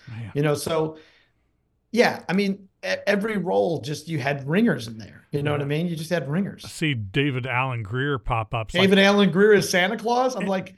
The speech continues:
Speaker 1: anything.
Speaker 2: like, "Please, wh-, when are we doing, you know, Candy Cane Lane two, Electric Boogaloo, Santa's Revenge"? You know, like, you know, like,
Speaker 1: <laughs>
Speaker 2: like, I just, give me, give me more David Alan Grier, you know what I
Speaker 1: Yeah.
Speaker 2: mean? Like, more cowbell.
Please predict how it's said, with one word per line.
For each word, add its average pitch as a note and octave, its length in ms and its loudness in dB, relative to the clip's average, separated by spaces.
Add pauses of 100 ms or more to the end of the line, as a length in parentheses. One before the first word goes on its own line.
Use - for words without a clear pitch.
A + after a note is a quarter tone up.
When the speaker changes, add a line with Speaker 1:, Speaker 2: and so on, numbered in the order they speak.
(140)
Speaker 1:
anything. B3 300 2
Speaker 2:
like, A2+ 220 4
"Please, A#3 640 -2 (100)
wh-, E3+ 240 -10
when A3+ 180 0
are B3 40 2
we A#3 120 2
doing, G3 420 0
you F#3 120 -2
know, D#3 400 -4 (540)
Candy G3+ 260 2
Cane G3 300 2
Lane G3 280 2
two, G#3 320 -2
Electric F#3 440 -2
Boogaloo, F#3 380 0
Santa's F#3+ 440 0
Revenge"? D#3+ 500 0
You F#2+ 220 4
know, D#3+ 160 0
like, D3+ 260 2
you D#3+ 120 2
know, F#3+ 100 4
like, E3 340 -2
Speaker 1:
<laughs> B3+ 120 4
Speaker 2:
like, E3+ 180 -2
I C4+ 60 2
just, A#3 260 0
give A3 140 0
me, G#3+ 260 -2 (640)
give G3+ 120 8
me A#3 120 6
more G3 240 6
David F3+ 380 2
Alan F3+ 300 2
Grier, D#3+ 480 2
you D#3+ 80 -2
know D3+ 80 0
what D#3 60 0
I D#3 40 0
Speaker 1:
Yeah. D#3+ 160 0
Speaker 2:
mean? F#3+ 100 0
Like, D3 360 -2 (340)
more F3+ 200 -2
cowbell. D3 640 0